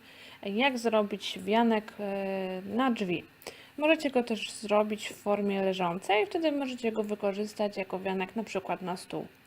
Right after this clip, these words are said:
Ja akurat postanowiłam na drzwi, dlatego, e,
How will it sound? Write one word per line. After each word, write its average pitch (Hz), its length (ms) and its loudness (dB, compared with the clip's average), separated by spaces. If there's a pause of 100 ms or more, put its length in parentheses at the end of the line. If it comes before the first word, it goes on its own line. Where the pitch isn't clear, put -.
(440)
Ja 311 140 10
akurat 269 280 4
postanowiłam 190 680 -2
na 190 120 0
drzwi, 247 220 0
dlatego, 196 680 2
e, 190 480 -2